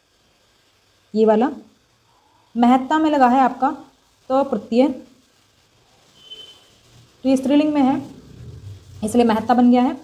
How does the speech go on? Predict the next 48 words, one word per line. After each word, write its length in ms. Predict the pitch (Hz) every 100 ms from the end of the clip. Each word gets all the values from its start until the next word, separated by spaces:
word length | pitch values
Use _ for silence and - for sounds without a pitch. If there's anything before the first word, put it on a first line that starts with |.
| - _ _ 247
और 80 |
महत्ती 440 | 233 240 262 269 330
में 380 | 311 320 339 - _ _ _ 226
जो 160 | 208
लगा 240 | 254 233 247
है 160 | 254
आपका 400 | 226 - 277 349 - _
वो 100 | 208
लगा 200 | 233 214
है 200 | 208 277 247
ई 100 | 254
प्रत्यय। 580 | 254 - - - - _ _ _ _ _ _ _ _ _ _ _ _ _ _ _ _ _ _ _ _ _ _ _ _ _ _ _ _ _ _ 240
तो 60 |
ये 180 | 214 285
point 280 | 294 294 240
ध्यान 220 | 240 254
रखेंगे। 460 | 269 277 302 359 - 240
और 80 |
प्रत्यय 320 | 233 254 311 311
के 60 |
दो 180 | 254 285
भेद 200 | 285 277
होते 200 | 269 277
हैं 200 | 277 349
जो 80 | 254
कि 100 | 262
हम 120 | 254
पहले 220 | 240 247
भी 80 | 254
जान 200 | 254 247
चुके 180 | 247 254
हैं, 260 | 269 339
कृत 120 | - 269
प्रत्यय 540 | 240 - 269 320 - - _ - 190
और 180 | 190 196
तद्धित 340 | 214 254 -
प्रत्यय। 360 | 185 - 170 -
कृत 300 | - 302 -
प्रत्यय 260 | 277 302
से 100 | 294
बने 180 | 277 285
हुए 100 | 285
शब्द 200 | 285 247
होते 200 | 269 277
हैं 200 | 294 294
कृदंत 320 | 226 247 262
कहलाते 320 | 269 262 262
हैं 380 | 269 311 - -